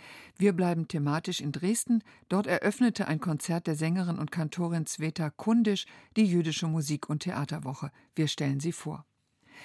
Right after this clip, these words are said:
Im Anschluss an unsere Sendung wird Annette Böckler aus Zürich den Wochenabschnitt der Tora der fünf Bücher Mose auslegen. Doch zunächst der Nachrichtenüberblick.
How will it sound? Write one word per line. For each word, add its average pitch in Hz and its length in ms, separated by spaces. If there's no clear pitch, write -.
Im 170 260
Anschluss 233 440
an 214 120
unsere 202 320
Sendung 185 440
wird 170 160
Annette 180 360
Böckler 170 440
aus 143 180
Zürich 160 540
den 147 160
Wochenabschnitt 160 600
der 147 140
Tora 143 440
der 185 120
fünf 165 260
Bücher 170 320
Mose 151 360
auslegen. 139 540
Doch 143 140
zunächst 165 500
der 190 100
Nachrichtenüberblick. - 1120